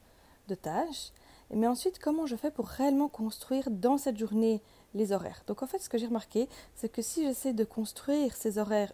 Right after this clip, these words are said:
uniquement en fonction de mon travail, j'arrive à ne pas tout faire puisque je me déconnecte très vite parce que la réalité prend le dessus. Alors j'ai changé les choses de faire. J'ai une fois écouté, euh, un, un autre podcast, euh, qui disait ça et ça a été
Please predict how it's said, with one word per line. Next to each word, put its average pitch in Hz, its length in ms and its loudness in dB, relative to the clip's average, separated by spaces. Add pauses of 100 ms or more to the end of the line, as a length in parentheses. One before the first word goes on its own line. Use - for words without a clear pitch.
uniquement 277 460 2
en 285 40 2
fonction 254 300 -4
de 262 40 2
mon 220 60 2
travail, 202 540 0 (380)
j'arrive 277 300 6
à 226 120 8
ne 202 100 6
pas - 300 4
tout - 120 0
faire 202 380 6
puisque - 560 4
je 277 100 2
me 214 120 6
déconnecte 226 360 2
très 214 140 0
vite 247 160 0
parce - 180 -2
que - 80 0
la 180 120 2
réalité 277 640 4
prend - 260 0
le 226 60 4
dessus. 208 340 0 (960)
Alors 277 160 10
j'ai 302 140 4
changé 254 320 4
les 262 100 4
choses 226 180 0
de 196 80 2
faire. 220 400 6
J'ai 190 120 -2
une 202 80 2
fois 269 180 2
écouté, 240 480 2
euh, 180 400 4
un, 175 680 0 (100)
un 185 160 0
autre 285 180 0
podcast, 220 600 0
euh, 185 240 6
qui 190 160 -6
disait 208 280 -2
ça 214 300 2
et 196 240 2
ça - 160 -4
a - 20 0
été - 260 -2